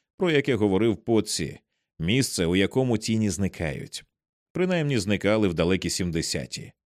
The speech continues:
Він також мав намір запитати в Генрі, чи той чув коли-небудь про привиди Чорного дому у Френч-Лендінгу.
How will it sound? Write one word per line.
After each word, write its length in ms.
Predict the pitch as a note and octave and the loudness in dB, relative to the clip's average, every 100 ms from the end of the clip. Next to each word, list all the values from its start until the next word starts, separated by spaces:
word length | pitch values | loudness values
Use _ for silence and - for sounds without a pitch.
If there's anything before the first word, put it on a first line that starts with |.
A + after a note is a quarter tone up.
| _ _ _ - | _ _ _ -4
Він 200 | F#2 D#3 | 0 2
також 340 | G#3 G3 D3 | 2 2 2
мав 220 | C3 B2 | 2 2
намір 320 | A#2 D#3 C#3+ G#2+ | 2 2 2 2
запитати 520 | G#2+ A2+ B2+ A#2+ A#2 | 0 0 -2 0 0
в 80 | F#2+ | 0
Генрі, 420 | C#3+ C#3+ F2 F2 | 0 0 2 0
чи 220 | - G#2 | 2 0
той 380 | - G#2 C3 B2 | 2 2 4 2
чув 360 | - A2+ C#3 | 0 0 2
коли-небудь 640 | A#2+ A2 G#2+ G#2 A#2 A2 - | 2 2 2 2 0 -2 0
про 160 | G2 | 0
привиди 440 | - G#2+ A#2 G#2+ G#2 | 2 2 4 4 2
Чорного 480 | A2+ A2 G#2+ G#2 | 2 0 2 0
дому 440 | G#2 D#3 C3 F2 E2 | 2 2 2 2 0
у 120 | F#2 | -2
Френч-Лендінгу. 1000 | E2 G2+ G2+ G#2+ D3+ D3 D#2+ C#2 - - | 0 0 0 -2 -2 -2 -4 -6 -8 -12